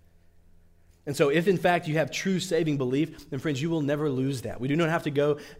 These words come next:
day in and day out wondering, "Oh, i-, i-, have I somehow lost my salvation?" No, once you are saved, you are always saved, if you are truly saved.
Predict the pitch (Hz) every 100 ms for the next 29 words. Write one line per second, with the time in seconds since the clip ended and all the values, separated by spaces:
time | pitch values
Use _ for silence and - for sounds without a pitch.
0 | 143 139 160 147 156 151 135 143 143 143
1 | 139 143 135 131 127 - - 160 139 160
2 | 160 170 143 160 156 151 175 170 143 139
3 | 170 165 - 156 151 151 147 143 135 143
4 | 170 156 151 - - - - - _ -
5 | 160 120 139 160 180 170 170 - 165 170
6 | 135 151 151 - 135 139 120 113 110 101
7 | - - 170 - 156 - 135 123 - -
8 | - - 147 127 110 - 110 95 90 -